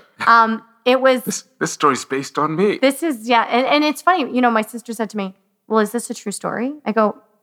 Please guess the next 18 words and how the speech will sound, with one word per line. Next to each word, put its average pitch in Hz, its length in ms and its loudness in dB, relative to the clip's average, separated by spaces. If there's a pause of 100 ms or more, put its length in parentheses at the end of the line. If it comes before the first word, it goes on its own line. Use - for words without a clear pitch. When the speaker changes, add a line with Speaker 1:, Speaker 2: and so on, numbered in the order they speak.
(120)
Speaker 1:
"Yes, 226 500 -2
this - 180 -10
is 208 100 -8
a - 80 0
true - 260 -2
story. 170 460 -2 (240)
This 240 200 2
is 233 120 2
many 220 320 4
people's 175 400 -6
stories. - 580 -4 (200)
This 214 200 4
Speaker 2:
Yeah. 320 60 0
Speaker 1:
isn't 330 220 0
just 277 220 -2
one 226 300 4
true 202 200 -8
story. 175 480 -10